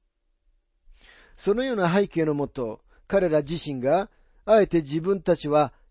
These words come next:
イエス・キリストのただの奴隷であるという立場を取ったのだと思います。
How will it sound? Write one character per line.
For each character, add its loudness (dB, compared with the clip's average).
イ -4
エ 2
ス・ -10
キ -10
リ -4
ス -16
ト -6
の -4
た -2
だ -2
の 0
奴 -2
隷 4
で 4
あ 6
る -4
と 2
い 0
う 0
立 0
場 4
を -2
取 -2
っ -20
た -2
の -4
だ -2
と 4
思 2
い -12
ま -20
す。 -20